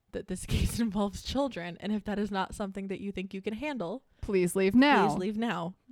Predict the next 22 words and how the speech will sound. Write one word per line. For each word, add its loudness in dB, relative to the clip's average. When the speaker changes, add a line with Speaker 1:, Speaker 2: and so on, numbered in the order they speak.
Speaker 1:
And -2
I -2
have -2
said 0
it -2
thrice. -4
If -4
<laughs> -2
this 0
case -2
involves -2
children, -4
if -12
that -6
is -2
not -6
something -6
you -4
think -8
you -10
can -6
handle, -6